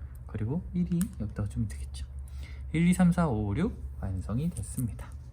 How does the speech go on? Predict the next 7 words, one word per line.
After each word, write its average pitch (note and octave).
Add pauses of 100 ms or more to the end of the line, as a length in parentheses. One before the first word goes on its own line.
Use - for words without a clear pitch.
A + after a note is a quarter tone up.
(540)
그러면 B2 (1160)
어떤 A#2+
그림일까요? B2 (600)
보이시나요? A#2 (1080)
폭탄 -
같기도 C3
하고 A2+